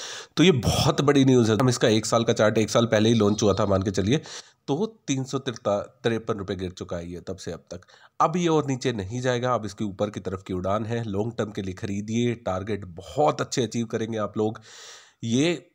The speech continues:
मतलब आप खुद स्टडी कीजिए, इनका बिजनेस है, कोई नुकसान नहीं होने वाला। इस लेवल पे बाय करने का बहुत फ़ायदा रहेगा। अगला केमिकल मतलब आपको दो से तीन गुना पैसे करके देने वाला,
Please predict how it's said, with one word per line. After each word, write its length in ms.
मतलब 200
आप 140
खुद 180
स्टडी 320
कीजिए, 260
इनका 160
बिजनेस 400
है, 120
कोई 380
नुकसान 380
नहीं 260
होने 200
वाला। 240
इस 180
लेवल 220
पे 100
बाय 320
करने 260
का 80
बहुत 600
फ़ायदा 300
रहेगा। 240
अगला 240
केमिकल 420
मतलब 220
आपको 240
दो 320
से 80
तीन 180
गुना 200
पैसे 300
करके 320
देने 300
वाला, 320